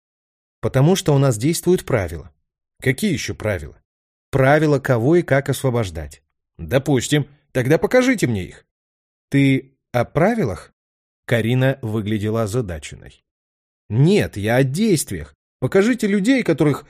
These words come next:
вызволили. То есть нет, лучше давайте мне поучаствовать. Я же ваши ожидания превзошёл, вот и возьмите меня на задание». «Хайрам!» Каринин голос звенел от волнения. Видимо, она сообразила, что может меня лишиться, если не докажет.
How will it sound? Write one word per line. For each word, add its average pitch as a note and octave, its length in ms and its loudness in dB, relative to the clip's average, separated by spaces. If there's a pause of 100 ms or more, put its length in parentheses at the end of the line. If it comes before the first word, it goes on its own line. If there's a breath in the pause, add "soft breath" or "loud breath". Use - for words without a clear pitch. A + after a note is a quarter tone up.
(120)
вызволили. C#3 640 0 (200)
То - 80 2
есть D#3 160 2
нет, E3+ 220 2 (240 soft breath)
лучше F#3 240 2
давайте G3+ 360 4
мне G3 220 4
поучаствовать. - 760 -6 (160)
Я G#2 180 -4
же G2+ 140 -4
ваши C#3+ 260 0
ожидания B2 540 0
превзошёл, B2+ 600 0
вот C3+ 200 0
и G2+ 180 -4
возьмите G#2+ 480 0
меня G#3 240 0
на B2 80 0
задание». A2+ 540 -2 (800)
«Хайрам!» C3+ 680 2 (420)
Каринин A2+ 500 0
голос C#3+ 520 0
звенел A2+ 520 -4
от A2 120 -8
волнения. G2 640 -6 (680)
Видимо, F3 440 0
она F#3+ 160 0
сообразила, F3 680 -2
что - 200 -6
может B2+ 340 0
меня C3 260 2
лишиться, C3 560 -2
если B2 320 -4
не B2+ 140 0
докажет. A2 640 -4